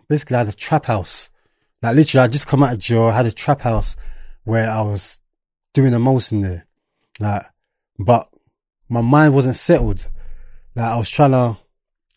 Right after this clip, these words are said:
and there was two things I needed in my life. I needed a cleaner and a P A. like, that to organize my life, innit? 'Cause m-, being in, being, being in my ha-,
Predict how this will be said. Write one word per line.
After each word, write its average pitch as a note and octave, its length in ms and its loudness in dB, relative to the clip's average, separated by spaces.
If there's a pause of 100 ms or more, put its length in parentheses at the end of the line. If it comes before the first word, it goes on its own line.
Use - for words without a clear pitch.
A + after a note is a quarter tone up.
and B2+ 300 -2
there A#2+ 100 -2
was A2 120 -4
two E3+ 220 0
things D3 200 2
I C3 80 2
needed C3 220 2
in A#2+ 60 0
my B2 100 0
life. B2 400 -2 (380)
I A#2 80 -2
needed A2+ 220 0
a G2+ 60 -6
cleaner E3+ 540 2 (600)
and A2+ 480 -4
a A2+ 80 -8
P B2+ 260 -2
A. G2 260 -2 (920)
like, A2 300 -2 (360)
that C#3+ 280 0
to - 120 -4
organize C3+ 420 4
my A#2+ 100 -2
life, C3 320 -2
innit? B2 200 -4
'Cause G#2+ 160 -8
m-, A2 200 -10 (960)
being D#3 260 8
in, D3+ 420 6
being, D#3 280 4
being D3+ 460 6
in C3+ 60 2
my C3+ 140 2
ha-, C#3 180 -2